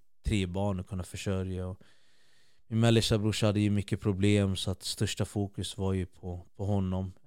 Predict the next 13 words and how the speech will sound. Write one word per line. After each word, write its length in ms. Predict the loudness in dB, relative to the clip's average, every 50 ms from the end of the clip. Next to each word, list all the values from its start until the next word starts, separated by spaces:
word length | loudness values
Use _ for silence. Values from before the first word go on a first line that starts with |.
| -14 -12
Eh, 220 | -10 -8 -8 -10
så 180 | -10 -10 -10 -10
att, 280 | -10 -10 -14 -16 -10
eh, 200 | -8 -6 -6 -6 -8 -12 -20 -20 -20 -20 -20 -16 -8
ja, 220 | -2 0 0 2
det 100 | 2 0
var 140 | 2 2 2
ju, 200 | 4 4 2 2
var 300 | 2 0 0 2 2 2
mycket 320 | 2 2 0 0 0 0 0
sånt. 360 | 0 0 0 -2 -4 -4 -4
Man 260 | -4 -2 0 0 0
har 120 | 0 -2